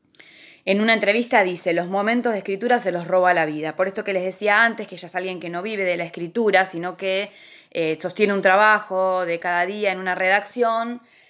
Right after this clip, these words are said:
¿no? Y además suele publicar notas en distintos, en distintas revistas y, y diarios a lo largo del, del mundo, inclusive.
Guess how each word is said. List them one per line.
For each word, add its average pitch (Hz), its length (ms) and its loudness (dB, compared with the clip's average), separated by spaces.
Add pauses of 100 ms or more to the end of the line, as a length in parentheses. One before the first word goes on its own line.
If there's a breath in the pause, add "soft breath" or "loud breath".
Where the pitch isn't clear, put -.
(160 soft breath)
¿no? 220 220 -6
Y 220 100 2
además 233 340 4
suele 247 220 4
publicar 196 500 -2
notas 208 500 -4
en 175 120 -8
distintos, 170 960 -8 (320 soft breath)
en 175 120 -6
distintas 185 440 -2
revistas 190 920 0
y, 160 380 -8
y 170 100 -8
diarios 190 480 0
a 180 60 -2
lo 165 120 -4
largo 175 320 -2
del, 160 380 -6
del 160 380 -6
mundo, 185 400 -2
inclusive. 156 720 -6